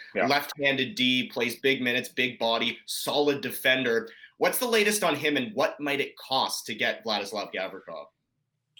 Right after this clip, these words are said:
Speaker 1: Well, the asking price has been a first-round pick plus for, for him, and I know there were reports of, you know, extra picks on top of it. I don't know if it's going that hard. I don't think anybody's got an appetite to really pay that, but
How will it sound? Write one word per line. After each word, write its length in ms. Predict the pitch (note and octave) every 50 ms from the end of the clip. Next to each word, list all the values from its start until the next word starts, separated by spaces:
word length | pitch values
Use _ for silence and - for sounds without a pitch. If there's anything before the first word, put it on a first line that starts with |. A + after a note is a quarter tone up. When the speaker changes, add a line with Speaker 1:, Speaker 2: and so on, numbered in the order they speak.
| _ _ -
Speaker 1:
Well, 120 | C#3 C3
the 120 | C3 C#3
asking 340 | D3 D3+ C3+ - - D3+ C#3+
price 280 | - D#3 C#3+ C#3 C3 -
has 140 | B2 A2 G#2
been 140 | C3+ B2+
a 40 | A#2+
first-round 460 | - - C3 B2 - - B2+ A#2 A2+
pick 200 | - B2 A#2 -
plus 520 | - - A#2+ A2 G2 - - - - - - _ _ _
for, 400 | - - - A#2+ A#2 A#2 A#2 A#2 -
for 300 | - - B2+ B2 A#2 G#2+
him, 160 | G2+ F2+ F#2+
and 80 | G#2+ G#2
I 160 | G#2 G#2 A2+
know 140 | A#2+ B2+ B2
there 80 | B2 A#2+
were 100 | A#2 A2+
reports 360 | - - B2+ A#2+ A#2 - A#2
of, 120 | A2 G2+ - _ _ _ _ _
you 100 | - A#2
know, 140 | G#2 G#2 G2 - G2+ - - _ _ _ - - A#2+
extra 240 | B2 - - C3
picks 460 | - - - B2 - - - - - -
on 160 | A#2+ A2+ A2 G#2+
top 280 | B2+ B2+ B2+ B2 -
of 100 | A2 G2+
it. 100 | G2+ G2+
I 120 | G#2+ A2+ A#2+
don't 100 | B2+ B2
know 140 | A#2 A#2
if 100 | A2 -
it's 120 | A2+ - -
going 220 | A2+ A#2 A2+ G#2+
that 200 | A2 G#2 G#2 G2+
hard. 320 | G2+ A2+ A#2 G#2 F#2 F#2 - - _ _ - _ _ _ _ _ _
I 60 | A2+
don't 100 | A2+ A2
think 140 | - B2 A2
anybody's 320 | A#2+ A#2 G#2+ A2+ A2+ G#2+
got 140 | G#2+ A#2+ G#2+
an 80 | G#2+ G#2
appetite 420 | G#2+ A2 - G#2+ - A2+ G#2+ G#2
to 80 | - G#2+
really 180 | A2 G#2 G2+
pay 220 | G2 - A#2 A#2+ A#2
that, 300 | G#2 F#2 F2+ F2+ - _
but 160 | A#2 G#2 G2+